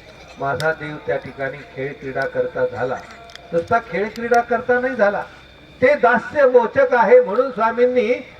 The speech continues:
भक्तिनांकडून वेगवेगळ्या प्रकाराने दास्य केलेले तुम्हाला त्या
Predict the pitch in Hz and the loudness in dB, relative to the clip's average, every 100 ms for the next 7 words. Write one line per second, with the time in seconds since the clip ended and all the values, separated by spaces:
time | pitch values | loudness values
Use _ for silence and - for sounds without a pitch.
0 | - - 185 - 254 269 285 262 240 254 | -16 -2 0 0 0 2 2 0 2 2
1 | 285 247 247 - - - 180 247 269 262 | 4 2 0 -10 -20 -4 4 4 4 0
2 | 277 254 247 247 254 254 262 254 190 190 | 0 2 2 6 6 6 2 0 0 0
3 | 247 254 240 226 220 - 196 196 196 196 | -4 -2 -2 -2 -6 -6 -4 -4 -4 -2
4 | 202 175 | 2 2